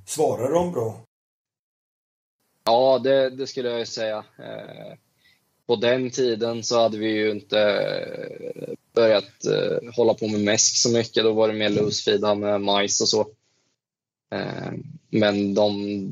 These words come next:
Speaker 2: de svarade ju bra på det här med. Det var inte, det var inte omöjligt att få fisk, om man säger så.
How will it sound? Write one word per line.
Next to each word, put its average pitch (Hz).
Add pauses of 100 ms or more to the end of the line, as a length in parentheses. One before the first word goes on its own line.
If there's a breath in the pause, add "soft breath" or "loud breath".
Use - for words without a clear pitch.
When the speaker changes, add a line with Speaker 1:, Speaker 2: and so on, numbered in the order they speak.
(120)
Speaker 2:
de 107
svarade 101
ju 101
bra 101
på 98
det 101
här 98
med. 98 (720)
Det 107
var 104
inte, 104
det 104
var 110
inte 110
omöjligt 104
att 104
få 104
fisk, -
om 107
man 104
säger 104
så. 110